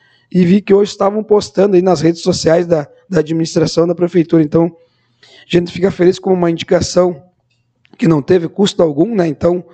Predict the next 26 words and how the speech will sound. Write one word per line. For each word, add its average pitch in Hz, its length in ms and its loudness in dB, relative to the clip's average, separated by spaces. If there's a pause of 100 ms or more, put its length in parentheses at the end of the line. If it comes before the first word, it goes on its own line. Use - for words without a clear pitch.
(480)
simples, 226 520 -4
mas 220 160 -2
que - 80 -10
este-, 190 340 -2
que - 80 -10
está 180 220 -2
funcionando 185 680 0
do 180 80 -4
vereador. 156 540 0 (420)
Isso - 160 -18
também 175 540 -2
nos 165 160 -4
deixa, 170 440 -2 (800)
nos 165 180 0
deixa 170 280 0
feliz. 151 560 -2 (1200)
Então, 175 400 -2
seria 160 320 2
isso. 180 280 0
Então, 175 260 -2
senhor 175 260 -2
presidente, 170 800 -2 (540)
lhe 160 160 2
devolvo 156 380 0
a 165 40 -6
palavra. 139 360 -4